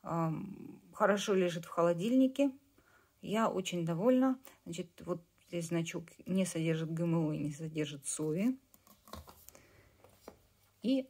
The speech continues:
вот так выглядит, собственно, сам корм. Мягкий, нежный паштет с кусочками.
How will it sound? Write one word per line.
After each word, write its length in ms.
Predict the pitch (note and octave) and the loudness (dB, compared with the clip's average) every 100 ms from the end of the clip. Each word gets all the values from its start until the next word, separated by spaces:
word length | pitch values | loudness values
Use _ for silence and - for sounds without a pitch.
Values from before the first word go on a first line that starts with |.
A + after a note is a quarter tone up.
| _ | _
вот 260 | E3+ F3+ - | -4 -4 0
так 400 | A3 A3+ - - _ - | 0 0 -14 -20 _ -10
выглядит, 600 | F3 E3+ F3 D#3+ E3 - _ _ _ | -6 -2 -2 -4 -6 -10 _ _ _
собственно, 540 | - D#3 - D#3+ D#3+ - _ _ _ _ | -12 -12 -6 -4 -4 -10 _ _ _ _
сам 300 | - E3+ D#3 | -8 -4 -4
корм. 400 | - F3+ G3 A#3+ _ _ _ - | -2 0 0 -2 _ _ _ -6
Мягкий, 440 | G3 G3 F3+ - | 2 2 0 -2
нежный 380 | E3 D#3+ D#3+ D3+ | 0 0 0 -4
паштет 520 | - E3 - - - _ | -6 -10 -4 -4 -4 _
с 280 | - - A#3 A3+ | -14 -6 -6 -6
кусочками. 680 | - E3+ - D3+ - D3 D#3 | -12 -12 -10 -14 -14 -14 -14